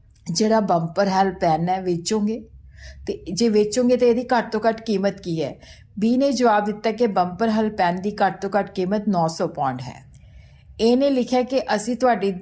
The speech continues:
ਦੁਆਰਾ ਜਿੰਨੇ ਤੁਸੀਂ ਪੈਸੇ ਮੰਗੇ ਹੈਗੇ ਦੇਣ ਨੂੰ ਤਿਆਰ ਹੈਗੇ ਆ, ਖਰੀਦਣ ਨੂੰ ਤਿਆਰ ਹੈ, but B ਨੇ ਵੇਚਣ ਤੋਂ ਇਨਕਾਰ ਕਰਤਾ। ਉਹਨਾਂ ਨੇ ਕੇਸ ਕਰਤਾ। ਕੋਰਟ ਨੇ ਕਿਹਾ ਵੀ ਭਈ ਇਹਨਾਂ ਨੇ ਤੁਹਾਨੂੰ ਇਨਫਰਮੇਸ਼ਨ ਦਿੱਤੀ ਹੈਗੀ ਹੈ, ਇੱਥੇ ਉਹਨਾਂ ਦੀ ਕੋਈ ਵੀ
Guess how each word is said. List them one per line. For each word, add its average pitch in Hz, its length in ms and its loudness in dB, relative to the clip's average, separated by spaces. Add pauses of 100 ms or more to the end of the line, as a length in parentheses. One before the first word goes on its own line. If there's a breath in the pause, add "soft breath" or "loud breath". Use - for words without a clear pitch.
(140)
ਦੁਆਰਾ 208 320 2
ਜਿੰਨੇ 208 360 0
ਤੁਸੀਂ 214 280 -2
ਪੈਸੇ 190 320 0
ਮੰਗੇ 175 360 0
ਹੈਗੇ 180 260 -2
ਦੇਣ 180 300 0
ਨੂੰ 190 140 -2
ਤਿਆਰ 170 360 0
ਹੈਗੇ 170 340 -2
ਆ, 202 100 -8 (360 loud breath)
ਖਰੀਦਣ 190 400 0
ਨੂੰ 208 120 0
ਤਿਆਰ 170 340 0
ਹੈ, 226 200 -8 (300 loud breath)
but 208 100 2
B 196 220 0
ਨੇ 220 140 4
ਵੇਚਣ 202 360 0
ਤੋਂ 277 140 -2
ਇਨਕਾਰ 226 380 0
ਕਰਤਾ। 151 400 -4
ਉਹਨਾਂ 196 360 0
ਨੇ 247 100 4
ਕੇਸ 190 360 -2
ਕਰਤਾ। 202 460 -2 (400 loud breath)
ਕੋਰਟ 247 280 2
ਨੇ 262 120 0
ਕਿਹਾ 254 200 4
ਵੀ 262 140 0
ਭਈ 254 220 0
ਇਹਨਾਂ 254 260 4
ਨੇ 277 100 0
ਤੁਹਾਨੂੰ 277 300 2
ਇਨਫਰਮੇਸ਼ਨ 247 720 2
ਦਿੱਤੀ 170 340 -2
ਹੈਗੀ 147 300 -6
ਹੈ, - 80 -8 (260 loud breath)
ਇੱਥੇ 208 340 -2
ਉਹਨਾਂ 220 240 2
ਦੀ 233 120 0
ਕੋਈ 233 340 2
ਵੀ 269 320 -2